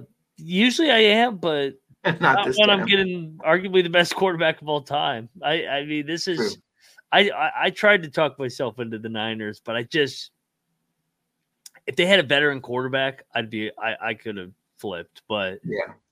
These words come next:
Speaker 1: it's Purdy's first big game. It, it's Swifties,
Speaker 2: Yeah.
Speaker 1: Kelsey, final game potentially.
Speaker 2: Right.
Speaker 1: Big Red, Andy Reid off a bye. I can't, I can't fade that. I, I, like, if I'm gonna lose,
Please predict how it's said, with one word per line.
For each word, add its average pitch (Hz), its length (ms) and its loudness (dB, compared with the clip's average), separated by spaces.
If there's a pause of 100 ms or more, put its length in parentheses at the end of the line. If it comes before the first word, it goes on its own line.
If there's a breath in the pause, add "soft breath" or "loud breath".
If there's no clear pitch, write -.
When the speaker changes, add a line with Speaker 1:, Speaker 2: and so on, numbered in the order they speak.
(120)
Speaker 1:
it's - 120 -4
Purdy's 185 440 2
first 160 380 0
big 139 200 -2
game. 101 360 -6 (420)
It, - 200 -10 (1080)
it's - 240 -4
Swifties, 151 720 -2 (400)
Speaker 2:
Yeah. 143 100 0
Speaker 1:
Kelsey, 143 640 -2
final 147 360 4
game 131 240 0
potentially. 127 760 -6 (580)
Speaker 2:
Right. 123 200 0
Speaker 1:
Big 151 200 2
Red, 151 340 4
Andy 143 360 0
Reid 143 220 2
off 139 220 2
a 123 40 -6
bye. 120 460 0 (440 soft breath)
I 131 60 -2
can't, 156 400 -2
I 131 80 -6
can't 139 320 -2
fade 107 280 -6
that. 101 280 -6
I, 147 140 4
I, 147 140 -4
like, 165 220 0 (640 loud breath)
if 185 160 2
I'm 240 180 6
gonna 240 180 4
lose, 208 560 8